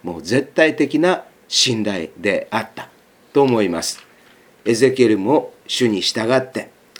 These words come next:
そして主なる神様は、「これらの骨に予言せよ」と言われて、そして五節を見ますと、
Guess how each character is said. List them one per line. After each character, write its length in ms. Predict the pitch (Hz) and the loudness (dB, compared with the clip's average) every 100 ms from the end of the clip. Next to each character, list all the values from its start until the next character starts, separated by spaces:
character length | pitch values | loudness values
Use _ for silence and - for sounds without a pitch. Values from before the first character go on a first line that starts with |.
| - _ | -20 _
そ 180 | - 131 | -2 0
し 60 | - | 2
て 100 | 104 | 0
主 160 | - | 2
な 100 | 110 | 0
る 100 | 98 | 0
神 200 | 92 95 | -2 -4
様 280 | 82 90 87 | -4 -6 -2
は、 260 | 107 147 - - - - - | 0 0 -2 -16 -20 -20 -4
「こ 140 | 113 | 2
れ 80 | 110 | 2
ら 120 | 95 | 2
の 140 | 90 85 | 0 -6
骨 320 | 92 87 80 | -8 -8 -2
に 320 | 107 147 - _ - | 2 2 0 _ -4
予 140 | 107 | 2
言 200 | 135 127 | 4 4
せ 140 | 123 127 | 4 4
よ」 140 | 104 | 4
と 100 | - - - | -2 -20 -12
言 100 | 92 | -6
わ 140 | 107 110 | 0 0
れ 80 | |
て、 180 | 95 - _ _ _ - _ - | -2 -12 _ _ _ -20 _ -2
そ 160 | - | 2
し 80 | 139 | 4
て 80 | 120 | 4
五 160 | 104 117 | 4 4
節 240 | 110 104 | 2 0
を 60 | 95 | -2
見 100 | 87 | -2
ま 160 | 87 | -4
す 120 | - | -6
と、 360 | - 151 - | 4 4 4